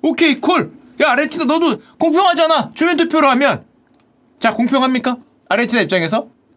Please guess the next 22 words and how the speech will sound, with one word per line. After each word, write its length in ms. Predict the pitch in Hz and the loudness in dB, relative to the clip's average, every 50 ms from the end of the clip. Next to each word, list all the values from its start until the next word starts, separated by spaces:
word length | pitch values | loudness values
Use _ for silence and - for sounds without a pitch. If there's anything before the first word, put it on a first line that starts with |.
| _ _ _ _ _ _ | _ _ _ _ _ _
이거 180 | - 196 202 220 | -4 -2 0 2
해야 220 | 240 269 277 262 | 2 2 2 2
돼요? 260 | 185 196 233 - - - _ _ _ _ _ _ _ _ _ | 0 0 0 -2 -4 -10 _ _ _ _ _ _ _ _ _
<laughs> 120 | - 147 - 240 | -6 -2 0 0
이거 160 | - - 208 | 0 0 -2
해. 200 | 208 - - 143 - - - - _ - - | -2 -2 -4 -6 -6 -8 -12 -16 _ -12 -10
이게 400 | - - - - - 240 196 - - - _ - - 220 - - | -8 -4 -2 -2 0 0 -2 -4 -6 -12 _ -20 -20 -20 -12 -6
될 180 | - 190 214 | -4 -2 0
리가 320 | 277 302 330 302 294 330 285 | 2 2 2 2 2 2 2
없는 260 | 240 220 220 240 214 | 2 2 2 2 4
게 420 | 175 220 277 302 277 190 110 95 - - - - - _ | 4 4 4 2 2 0 -2 -4 -8 -14 -20 -20 -20 _
포클랜드가 460 | - - 294 311 359 359 330 349 330 302 | -4 -2 0 2 2 2 2 2 2 2
무인도였는데 1120 | 240 262 330 370 370 370 370 359 339 302 302 262 233 240 254 285 294 254 165 117 101 95 - _ _ _ _ - | 2 2 2 2 2 2 2 2 2 2 2 2 2 2 2 2 2 0 0 -2 -4 -6 -12 _ _ _ _ -2
자기들이 400 | - 254 294 330 349 359 370 359 | -2 0 0 2 2 2 2 2
거기다가 400 | 233 302 302 339 330 311 302 277 | 2 2 2 2 2 2 2 2
영국 320 | 262 277 302 294 302 233 | 0 0 0 0 -2 0
사람들, 440 | - 320 311 302 285 277 285 285 262 | 0 0 0 0 0 0 0 0 0
그 80 | 208 233 | 0 -2
스코틀랜드 500 | 226 - - 330 - - 320 277 302 277 | -4 -4 -4 -4 -4 -2 -2 -2 0 0
사람들 220 | 277 277 269 269 | 0 0 0 0
왕창 440 | 240 185 226 294 277 - 277 294 269 | 0 0 0 0 -2 -2 -2 0 0
보냈거든요. 640 | 233 226 226 220 220 208 185 175 175 208 247 - | 0 0 0 0 0 0 0 0 -2 -2 -4 -4